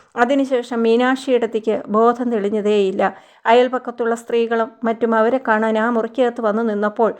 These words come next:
ഒരിക്കൽ ഒരു നിമിഷത്തിന് അവർ കണ്ണുകൾ മിഴിച്ചു, അത്രമാത്രം. മീനാക്ഷിയേടത്തി മരിച്ചപ്പോൾ അച്ഛനും കരഞ്ഞു.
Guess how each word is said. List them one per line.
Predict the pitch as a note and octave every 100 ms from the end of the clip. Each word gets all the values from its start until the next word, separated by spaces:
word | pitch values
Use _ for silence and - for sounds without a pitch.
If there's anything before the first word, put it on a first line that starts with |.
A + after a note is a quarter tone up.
| - _
ഒരിക്കൽ | A3+ A3+ A#3 A3+ - - -
ഒരു | E4 F4+
നിമിഷത്തിന് | B3+ A3 - A#3 A3+ A3 A3
അവർ | A3+ G#3
കണ്ണുകൾ | G#3+ G#3 G#3 G#3+ G#3+
മിഴിച്ചു, | G3 G3 G3 G#3 - _
അത്രമാത്രം. | A3+ - G#3+ F#3+ G#3 - G#3 - _ _ _ _ -
മീനാക്ഷിയേടത്തി | D#4 E4+ F#4 F4+ F4+ D4 C4+
മരിച്ചപ്പോൾ | B3+ G#3+ A3+ B3 A#3 A#3 A#3 -
അച്ഛനും | A3+ - C#4+ C4+ A3+
കരഞ്ഞു. | G3 G3 G3+